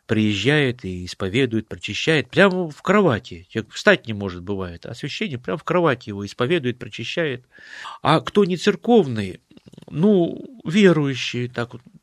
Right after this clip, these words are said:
может, ходил, но редко, надо объяснить, что покаяться надо, что грехи там, может, какие-то напомнить, если вы знаете, там,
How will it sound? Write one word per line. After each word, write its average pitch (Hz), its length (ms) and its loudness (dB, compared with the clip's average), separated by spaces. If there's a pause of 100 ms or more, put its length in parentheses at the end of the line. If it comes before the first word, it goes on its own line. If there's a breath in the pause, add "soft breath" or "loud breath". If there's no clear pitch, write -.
(160)
может, 160 360 -2
ходил, 185 340 4
но 120 120 2
редко, 117 560 2 (400 loud breath)
надо 214 260 6
объяснить, 107 840 -6 (500 soft breath)
что - 480 -4 (400)
покаяться 120 640 0
надо, 101 400 -6
что 113 160 -8
грехи 143 420 -6
там, 110 200 -10
может, 104 160 -14
какие-то 127 340 -4
напомнить, 117 500 -4
если 107 220 -12
вы 104 80 -8
знаете, 113 480 -6
там, 87 220 -14